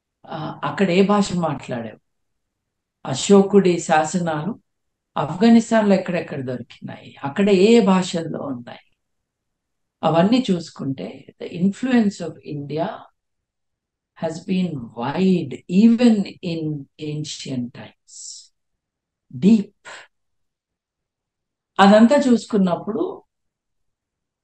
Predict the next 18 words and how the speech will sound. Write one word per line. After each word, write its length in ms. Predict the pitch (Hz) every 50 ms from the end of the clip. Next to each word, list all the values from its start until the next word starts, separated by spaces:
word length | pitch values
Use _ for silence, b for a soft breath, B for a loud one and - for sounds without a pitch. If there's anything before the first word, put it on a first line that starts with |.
| _ _ -
దీనంతటికీ 720 | 156 185 190 190 185 180 185 196 262 254 247 247 226 254
మనం 460 | 247 240 - 233 226 226 214 214 202 196 -
చరిత్ర 300 | 185 185 208 208 - 226
ఎలా 260 | 196 160 135 139 165 208
రాయగలం? 540 | 226 226 214 214 202 214 196 185 175 170 - _ _ _ _ _ _ _ _ _ _ _ _ _ _ _ _ _ _ _ _ _ _ _ _ _ _ _ _ _ _ _ _ _ _ _ _ _ _ _ _ _ _ _ _ _ _ _ _ _
It's 180 | _ - - 165
impossible. 460 | 165 - 233 247 - - 180 156 -
ఈ 160 | - 165 185
రోజైతే 420 | 196 196 214 220 240 247 247 262 240
దేశాలుగా 560 | 175 180 185 190 196 240 240 233 220 214 220
విభజించబడిపోయింది, 1300 | 196 175 165 160 170 185 190 196 180 175 - - 147 131 - 131 _ _ _ _ _ _ _ _ _ _ _ _ _ _
కానీ 200 | - 202 240 226
ఇంతకు 260 | 190 175 - 208 208 240
ముందు 240 | 226 233 220 233
కూడా 240 | 262 - - - -
it 180 | 269 254 233 -
was 200 | - 208 196 - - - -
tough. 180 | - - _